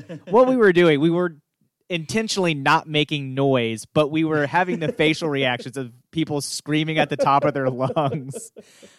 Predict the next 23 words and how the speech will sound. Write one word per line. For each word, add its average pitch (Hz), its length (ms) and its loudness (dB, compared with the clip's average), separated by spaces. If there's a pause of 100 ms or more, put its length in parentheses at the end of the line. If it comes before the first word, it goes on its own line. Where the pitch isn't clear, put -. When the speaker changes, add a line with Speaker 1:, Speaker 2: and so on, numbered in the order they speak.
(220)
Speaker 2:
Um, 160 560 -2
and 175 160 2
we're 170 160 2
sitting 190 260 2
there 160 160 4
whispering 147 560 2
when 139 140 -4
we're 135 80 -2
actually 135 560 -4
vocalizing 131 800 -2
words 127 520 -6
to 135 80 -6
each 120 240 -6
other. 110 340 -6 (400)
Uh, 135 240 0
so 147 240 2
you're, 127 200 0 (280)
we 131 100 -6
don't 139 160 2
wake 135 220 -2
your 117 80 -8
kids 123 420 -10
up. 104 320 -8